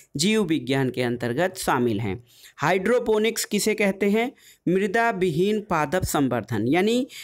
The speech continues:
ऐसा, जो पौधों का ऐसा विकास जो मिट्टी के बिना यानी केवल जल और उसमें जो पोषक पदार्थ हैं उनको घोलकर का-, किया जाता है या पौधे उगाए जाते हैं,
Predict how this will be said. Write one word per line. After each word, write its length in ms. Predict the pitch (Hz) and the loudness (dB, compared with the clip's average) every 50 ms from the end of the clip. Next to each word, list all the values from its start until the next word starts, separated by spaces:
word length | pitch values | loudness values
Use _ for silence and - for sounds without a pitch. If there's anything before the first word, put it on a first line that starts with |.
| - - - | -16 -8 -2
ऐसा, 680 | - 180 185 196 190 - - 208 208 220 220 226 - - - | 0 0 2 2 0 0 0 2 2 2 2 0 -2 -2 -2
जो 640 | 202 175 160 160 139 170 180 180 180 185 180 185 - | 0 0 0 0 2 2 2 4 4 2 0 -2 -2
पौधों 360 | 175 165 160 160 151 160 196 202 | 0 0 0 2 2 0 0 0
का 220 | 196 208 - - | 0 -2 -2 0
ऐसा 320 | - 160 160 165 - 190 196 | 0 0 0 0 0 0 0
विकास 580 | 175 170 160 165 - 160 170 185 208 214 - 339 - - - - - - - | 0 0 -2 0 0 0 2 2 0 -2 -4 -8 -10 -14 -20 -20 -18 -10 -4
जो 380 | 143 190 214 220 226 220 214 147 135 123 117 127 | 0 2 2 4 2 0 -2 -6 -12 -10 -4 -2
मिट्टी 360 | 160 170 170 165 - - 208 | 0 0 0 -2 0 -2 -2
के 160 | 190 - 196 | 0 0 -2
बिना 360 | 180 - 160 160 165 185 208 214 | 0 2 0 2 2 2 2 2
यानी 480 | 196 175 170 170 180 208 233 254 262 - - - _ - | 2 2 2 2 2 2 0 0 -2 -6 -14 -20 _ -2
केवल 320 | - 185 196 202 220 214 | 0 0 2 2 2 0
जल 380 | 185 139 131 156 202 214 226 233 | 0 -2 0 0 2 2 2 0
और 320 | - - 175 180 185 202 | -2 0 0 2 2 2
उसमें 580 | 190 - 185 175 170 - - 190 202 214 214 214 - - _ - - | 0 0 -2 -2 -2 0 0 0 2 2 0 -2 -6 -14 _ -6 -2
जो 120 | 156 185 | 0 0
पोषक 360 | 185 190 185 185 185 - 214 | 2 2 0 0 2 0 -2
पदार्थ 480 | 208 - 185 160 160 160 156 151 156 - | 0 0 0 0 2 2 0 0 -2 0
हैं 100 | 185 190 | 0 0
उनको 360 | - - 170 160 160 175 160 | 2 2 2 2 2 2 0
घोलकर 480 | 135 123 147 160 165 160 165 185 190 190 | 0 2 2 2 2 2 0 0 -2 -2
का-, 420 | 190 - _ - - 131 127 - - - | -4 -10 _ -4 -4 -2 -2 -2 -6 -4
किया 220 | - 147 151 165 170 | -2 0 0 2 2
जाता 280 | 175 170 170 - 180 | 0 0 0 0 -2
है 300 | 170 170 196 214 214 202 | 0 2 0 0 0 0
या 100 | 175 160 | 0 0
पौधे 320 | 147 - 139 135 131 135 156 | 0 2 0 0 0 0 0
उगाए 360 | 156 151 135 151 151 170 175 | 0 2 2 2 0 0 0
जाते 260 | 160 160 160 - 170 | 0 -2 -2 0 0
हैं, 280 | 165 180 226 262 277 | 0 2 2 0 -2